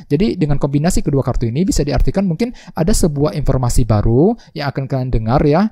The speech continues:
untuk minggu ini, yang nantinya informasi tersebut bah-, eh, malah akan menimbulkan ketidakpastian bagi kamu. Jadi perlu untuk berhati-hati di sini ya. Dengan kartu sepuluh pedang sebagai tema utama, eh, di sini kalian akan fokus sekali untuk menyelesaikan ketidakpastian tersebut nantinya untuk minggu ini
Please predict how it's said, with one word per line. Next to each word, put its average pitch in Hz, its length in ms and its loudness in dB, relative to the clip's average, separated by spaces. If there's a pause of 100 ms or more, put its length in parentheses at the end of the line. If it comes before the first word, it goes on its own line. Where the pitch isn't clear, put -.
(280)
untuk 139 160 0
minggu 123 240 0
ini, 170 160 0
yang 185 80 2
nantinya 190 320 0
informasi 151 400 0
tersebut - 320 2
bah-, 147 320 -4
eh, 156 320 -6
malah 170 320 0
akan 214 320 -6
menimbulkan 156 560 -2
ketidakpastian 147 720 0
bagi 131 160 -2
kamu. 123 400 -4 (320)
Jadi 170 160 0
perlu 156 240 0
untuk 147 160 -2
berhati-hati 127 480 0
di 208 80 -4
sini 117 260 0 (300)
ya. 165 160 0 (240)
Dengan 147 240 -2
kartu 147 160 0
sepuluh 143 320 0
pedang 156 240 0
sebagai 131 240 -2
tema 127 240 -2
utama, 147 320 0 (320)
eh, 156 160 0
di - 80 -6
sini 208 160 -6
kalian 214 240 -4
akan 160 160 -4
fokus 147 320 -2
sekali 175 240 0
untuk 175 160 -6
menyelesaikan 151 880 -4
ketidakpastian - 640 0
tersebut 139 400 -4
nantinya 117 480 0 (600)
untuk 139 160 -4
minggu 127 240 -2
ini 117 240 -4